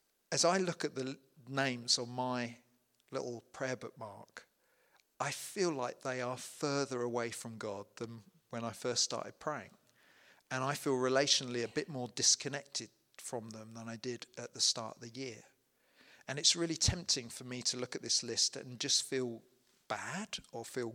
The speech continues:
guilty or feel somehow that God is not listening to my prayers. And the best thing for me to do instead of giving up is simply to commit to humbly confessing and repenting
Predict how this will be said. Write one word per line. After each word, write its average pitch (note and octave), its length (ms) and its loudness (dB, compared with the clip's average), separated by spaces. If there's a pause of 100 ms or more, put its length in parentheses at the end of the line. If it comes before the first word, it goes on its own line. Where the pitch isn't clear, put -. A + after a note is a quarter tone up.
guilty B2+ 600 -4
or G#2+ 120 -10
feel B2 480 -2 (340)
somehow B2 500 -2
that G#2+ 180 -8 (180)
God A#2+ 200 -4
is A#2+ 160 2
not A#2+ 240 -8
listening A#2+ 440 2
to - 160 2
my A2 200 -8 (100)
prayers. - 640 0 (1400)
And C#3 140 -2
the C#3+ 40 4
best - 280 10
thing D#3+ 160 -2
for - 160 -2
me C#3 180 0
to - 140 0
do C3 200 0
instead B2+ 340 2
of C3 160 -2
giving B2+ 280 -4
up A#2 320 -6 (680)
is B2+ 100 6
simply C3+ 500 6
to B2 400 2 (140)
commit C#3+ 520 -4
to B2 140 6
humbly C3 540 -2
confessing A#2 720 -4
and A2 100 -12
repenting A2 720 -8